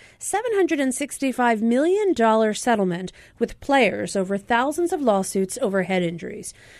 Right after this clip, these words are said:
For many, this was a huge victory, especially those affected by the injuries and their families. And we've seen those with local ties, Junior Seau, who lost their lives, whose family claimed that the repetitive head trauma from football led to their demise.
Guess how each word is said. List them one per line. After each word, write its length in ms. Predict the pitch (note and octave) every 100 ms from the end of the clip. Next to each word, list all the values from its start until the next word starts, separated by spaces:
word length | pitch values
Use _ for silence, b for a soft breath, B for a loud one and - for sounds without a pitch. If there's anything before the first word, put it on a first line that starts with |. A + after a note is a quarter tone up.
| B
For 140 | - A3+
many, 280 | A#3+ C#4+
this 200 | C4+ B3
was 140 | B3 A3+
a 40 |
huge 300 | A#3+ D4 E4
victory, 460 | C#4+ D4 D#4+ E4+ F4
especially 480 | A3+ - A3+ - G#3+
those 240 | G3+ G3
affected 440 | G3 A3+ B3 D4+
by 160 | G#3+ G3
the 160 | F3+ F3
injuries 380 | F#3 G3 G3
and 100 | F#3+
their 120 | F#3 E3+
families. 580 | - A#3+ C#4 F#3 F#3 - b b b b -
And 180 | D#4 D#4+
we've 140 | E4+
seen 240 | - F4+
those 220 | F4+ E4+ E4+
with 120 | D#4
local 260 | D#4+ F4
ties, 440 | C4+ G#3+ F#3 E3+ D#3+
Junior 320 | - G#3 B3+
Seau, 500 | B3 D4 D4+ F#3+ E3+
who 80 | F#3
lost 320 | F#3+ G#3 -
their 140 | B3
lives, 480 | A#3+ A#3 B3+ F#3 E3+ - b b
whose 180 | A3+ A3
family 360 | A3+ A#3 C#4+
claimed 380 | C#4+ - B3+ C4+
that 80 | B3+
the 100 | A3+
repetitive 560 | A3 G#3 - C#4 D#4 B3+
head 240 | B3+ D4
trauma 400 | - A3 G3+ G#3+
from 240 | G3+ G3
football 480 | F#3+ C4 C4+ A3 G#3+
led 280 | G#3+ G3+ A#3
to 120 | -
their 160 | A3+ A3+
demise. 720 | G#3+ A3+ A#3 G3 - - -